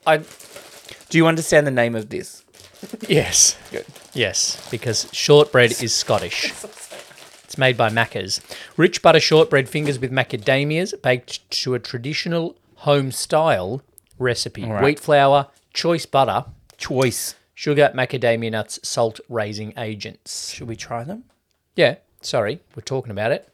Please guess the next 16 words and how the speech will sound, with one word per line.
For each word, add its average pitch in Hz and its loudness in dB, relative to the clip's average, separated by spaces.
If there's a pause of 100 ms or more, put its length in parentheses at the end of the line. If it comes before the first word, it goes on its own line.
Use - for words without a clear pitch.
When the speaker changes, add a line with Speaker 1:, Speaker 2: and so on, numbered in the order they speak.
(2500)
Speaker 1:
Cheers. 127 -4
Speaker 2:
Cheers. 131 -6 (880)
Oh, 123 -18
no, 110 -8
there's 104 -12
crumbs 110 -14
everywhere. 113 -16 (3000)
Speaker 1:
Yeah. 147 2 (680)
Speaker 2:
Tastes 165 -10
like 143 -10
shortbread. 113 -10 (840)
Speaker 1:
The - -4
other 170 6
Speaker 2:
You 156 4
know 143 6
what? 143 4